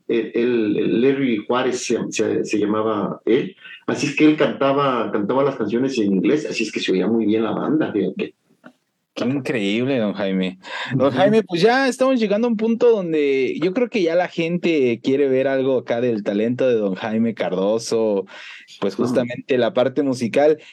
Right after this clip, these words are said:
Speaker 2: ¿Qué le parece, don Jaime, si nos vamos con un cortecito musical y ahorita regresamos y seguimos contando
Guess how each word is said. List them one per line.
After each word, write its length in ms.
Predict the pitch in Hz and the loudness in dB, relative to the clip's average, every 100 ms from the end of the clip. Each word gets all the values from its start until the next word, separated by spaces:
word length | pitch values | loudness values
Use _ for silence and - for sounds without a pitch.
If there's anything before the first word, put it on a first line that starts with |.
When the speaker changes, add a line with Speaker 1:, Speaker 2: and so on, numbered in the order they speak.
| _ | _
Speaker 2:
¿Qué 100 | 190 | 2
le 100 | 214 | 4
parece, 320 | 208 180 190 214 | 4 2 4 2
don 100 | 190 | 2
Jaime, 260 | 202 208 | 0 0
si 100 | 196 | 0
nos 140 | 156 139 | 0 0
vamos 560 | 160 190 196 170 - - _ _ | 0 0 0 -2 -6 -16 _ _
con 160 | - 151 | -2 -2
un 80 | 180 | 2
cortecito 480 | 202 185 143 175 202 | 0 0 -2 -2 0
musical 440 | 180 - 165 190 | -2 -2 0 2
y 40 | |
ahorita 260 | 190 185 208 | 2 2 0
regresamos 480 | 202 160 143 180 196 | 0 0 0 -2 -4
y 80 | - | -4
seguimos 380 | 165 175 190 190 | -2 0 0 -2
contando 680 | 160 143 160 175 170 147 | -4 -2 -2 2 4 2